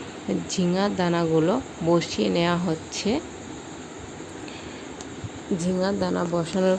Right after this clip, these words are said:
পর উ-, উচ-, ওই যে করলার দানাগুলো বসিয়ে নেব। তারপরে চলে এলাম বাড়িতে, বসানো হয়ে গেলে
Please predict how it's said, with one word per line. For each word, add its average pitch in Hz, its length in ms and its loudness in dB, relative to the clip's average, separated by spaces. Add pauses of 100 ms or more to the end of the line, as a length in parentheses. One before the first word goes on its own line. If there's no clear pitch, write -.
পর 185 180 4 (160)
উ-, - 460 -4 (240)
উচ-, - 500 2
ওই 175 300 6
যে 175 100 0 (120)
করলার 175 500 6
দানাগুলো 175 560 2 (460)
বসিয়ে 175 360 6
নেব। 180 380 2
তারপরে 180 500 2
চলে 170 360 6
এলাম 180 280 4
বাড়িতে, 170 500 2
বসানো 180 400 2
হয়ে 170 260 4
গেলে 170 260 4